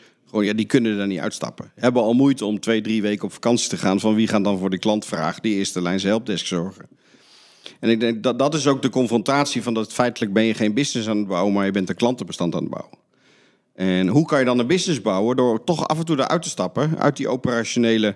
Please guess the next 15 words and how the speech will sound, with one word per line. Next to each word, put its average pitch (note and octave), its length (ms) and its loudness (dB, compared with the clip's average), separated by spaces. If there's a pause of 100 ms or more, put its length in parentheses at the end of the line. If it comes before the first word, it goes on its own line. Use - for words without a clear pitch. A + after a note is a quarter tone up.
(140)
werkzaamheden A2 760 0
en A#2+ 80 -2
dus G#2 220 -2 (160)
aan E3+ 180 2
de D#3 80 2
organisatie G#2 580 -2
te - 60 -12
gaan E2+ 120 -2
werken F2+ 200 0
in C#3+ 80 0
plaats F2 240 -4
van - 160 -4
in D#3+ 140 2
de C3+ 60 2
organisatie. - 680 -8